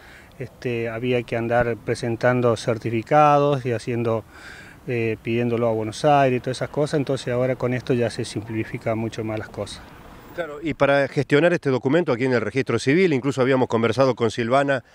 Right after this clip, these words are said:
Speaker 2: cuando se conoció esta información, ¿tuvieron que, eh, gestionar algún tipo de certificado para, eh, confirmar esto de que habían participado en Malvinas o para llegar a este documento o ya no era necesario eso?
Speaker 1: Bueno, yo,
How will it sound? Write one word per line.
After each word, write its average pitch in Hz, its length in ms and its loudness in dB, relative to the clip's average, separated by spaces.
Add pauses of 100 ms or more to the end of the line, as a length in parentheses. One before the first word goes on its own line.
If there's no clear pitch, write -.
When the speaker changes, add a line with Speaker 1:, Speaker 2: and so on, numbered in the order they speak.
(120)
Speaker 2:
cuando 113 240 0
se 110 140 -4
conoció 113 340 2
esta 127 140 0
información, 110 640 0 (260)
¿tuvieron 139 340 4
que, 139 360 -2
eh, 107 340 -4
gestionar 120 360 -2
algún 131 140 0
tipo 127 180 -4
de 110 40 -4
certificado 139 640 0
para, 107 300 -2 (440)
eh, 101 420 -2
confirmar 120 480 2
esto 147 200 0
de 107 120 -4
que 107 100 -4
habían 117 200 0
participado 104 680 0
en 104 100 -2
Malvinas 143 680 0
o 101 400 -4 (340)
para 107 160 2
llegar 113 200 4
a 123 40 2
este 113 140 -2
documento 123 480 -2
o 123 80 0
ya 104 260 -4
no 113 120 -2
era 107 140 0
necesario 95 460 -6
eso? - 140 -16 (500)
Speaker 1:
Bueno, 175 360 4
yo, 208 480 2